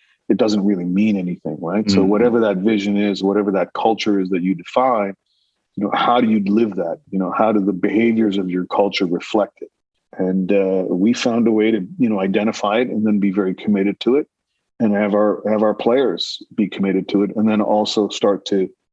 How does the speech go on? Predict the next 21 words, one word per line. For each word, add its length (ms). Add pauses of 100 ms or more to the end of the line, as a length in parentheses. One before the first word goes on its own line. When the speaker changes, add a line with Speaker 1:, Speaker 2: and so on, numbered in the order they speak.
(520)
Speaker 1:
live 260
it 160
and, 260
and 260
teach 280
it 120
and 120
pass 320
it 40
on. 360
And 100
it 80
became 320
tradition 760
and, 140 (100)
you 120
know, 100
all 260
of 80
those 220
things. 260